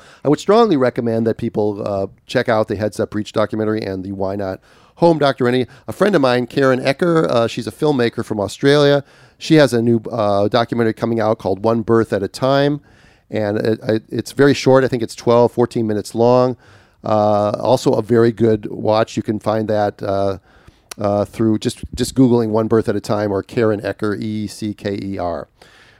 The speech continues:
Well, and, you know, we're almost out of time today. Uh, the last thing I guess I'd like to say is that, um, it's been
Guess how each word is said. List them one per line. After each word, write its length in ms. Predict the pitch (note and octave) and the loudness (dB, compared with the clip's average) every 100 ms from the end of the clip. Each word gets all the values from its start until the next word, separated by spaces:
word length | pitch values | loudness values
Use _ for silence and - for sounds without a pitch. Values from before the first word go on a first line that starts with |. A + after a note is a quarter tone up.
| - | 0
Well, 140 | D3+ | 2
and, 100 | D#3 | 4
you 40 | E3+ | 4
know, 140 | F3 | 6
we're 100 | D3 | 6
almost 220 | F#3 F3+ D#3 | 4 4 4
out 140 | C3+ | 2
of 40 | |
time 300 | A#2 D3 E3+ | 2 2 2
today. 480 | D#3+ A2+ A2 A2 A2+ | 0 -2 -2 -4 -4
Uh, 380 | G#2+ G#2+ G#2+ G2+ - _ _ _ _ | -2 -2 -2 -4 -8 _ _ _ _
the 360 | A#2 A#2+ A#2 A#2 | -4 -2 0 2
last 220 | C#3 D#3 | 2 0
thing 140 | D3 | 0
I 80 | B2 | 0
guess 220 | B2 B2 | 0 0
I'd 80 | A#2+ | 0
like 180 | A#2 A2+ | 0 -2
to 80 | - | -4
say 320 | D3 C#3+ C3 | 0 2 2
is 340 | A2 A2 G#2 - | 2 -2 -4 -6
that, 440 | A2 G2+ G2+ - _ _ _ _ _ _ | -4 -2 -2 -6 _ _ _ _ _ _
um, 580 | - G2 F#2+ F#2+ F#2+ G2 - _ _ - - | -6 -4 -2 -4 -6 -12 -18 _ _ -14 -8
it's 140 | C3 | -4
been 320 | - C3 B2 | 2 2 2